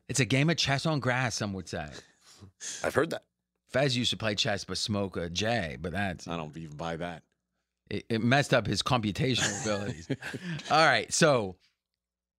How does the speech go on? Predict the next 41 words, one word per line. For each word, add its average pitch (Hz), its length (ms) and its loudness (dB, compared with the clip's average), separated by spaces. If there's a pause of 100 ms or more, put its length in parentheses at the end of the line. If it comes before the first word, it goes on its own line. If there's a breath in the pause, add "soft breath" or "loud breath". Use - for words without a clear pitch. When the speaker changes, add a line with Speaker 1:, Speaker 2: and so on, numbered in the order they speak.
(240)
Speaker 1:
anything 156 640 2
else? 131 340 4
What 151 100 2
do 156 60 0
we 147 100 0
got? 120 220 6
We 117 100 4
got, 123 240 8
uh, 113 360 6
well, 131 220 6
Fangio 151 480 6
did 139 160 6
go 143 120 8
to 139 60 6
Miami. 131 600 4 (360)
Speaker 3:
Yep, 104 220 -4
D 101 100 -4
C. 107 300 -4 (100)
Speaker 1:
That's 131 220 4
a 147 60 6
nice 127 280 6
hire, 92 360 4
I 90 100 0
think, 92 220 0
Speaker 3:
I 98 100 4
Speaker 1:
because, - 160 0
Speaker 3:
agree. 98 180 -2 (200 loud breath)
Speaker 1:
because 139 200 0
it 147 100 0
feels 202 480 2
like 160 180 4
the 147 80 4
Wade 139 260 4
Phillips 120 380 2
situation. 87 600 0
Speaker 3:
Highest 131 200 4
paid 131 160 -2
coordinator 131 360 0
in 127 80 0
the 127 60 -2
league. 127 220 -4